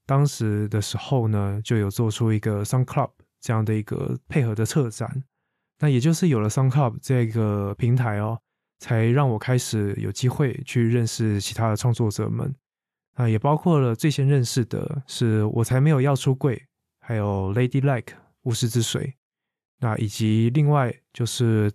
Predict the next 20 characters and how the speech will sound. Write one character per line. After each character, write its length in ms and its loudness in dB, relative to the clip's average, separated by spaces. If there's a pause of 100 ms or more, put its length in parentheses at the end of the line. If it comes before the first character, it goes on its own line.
带 140 2
我 140 2
进 220 0
入 140 4
Podcast 560 -2
创 180 0
作 180 2
者 160 -2
社 200 -2
团， 420 -4
以 60 -10
及 400 -4
另 100 2
外 100 2
一 60 2
个 80 2
小 160 -2
群 240 0
组 160 0
的 340 -2